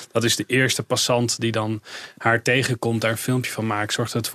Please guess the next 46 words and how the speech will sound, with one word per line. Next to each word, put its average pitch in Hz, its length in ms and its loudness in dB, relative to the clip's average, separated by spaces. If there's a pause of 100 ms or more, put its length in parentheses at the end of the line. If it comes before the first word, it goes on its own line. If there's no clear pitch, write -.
viral 120 280 2
komt, 113 280 0
dat 107 120 -2
eigenlijk 110 380 -2
journalisten 120 520 2
al 120 60 4
waren 117 300 0
ingeseind. 113 640 0 (440)
De, 107 440 2
de 107 500 0 (140)
clubs 151 360 2
die 117 460 0
dit 123 200 2
soort 113 140 0
reizen 123 420 2
hebben 123 200 0
betaald, 110 460 0
die 110 200 -2
ook 107 180 -2
haar 110 160 0
begeleiden, 110 840 0
haar 101 280 -4 (580)
image 127 340 4
bewaken. 113 840 0
Eh, 104 340 -4
en 110 60 -6
dan 113 120 0
zie 110 160 -2
je, 98 100 -10
dan 110 140 0
zie 107 120 2
je 110 60 2
gewoon 120 180 2
een 117 60 2
aantal 120 460 2
grote 127 460 0 (100)
N 110 60 2
G 117 160 2
O's 110 220 0
die 117 120 -4
daar 107 120 2
heel 117 280 2
veel 127 120 -4
geld 123 280 2
in 135 120 0
stoppen. 156 480 0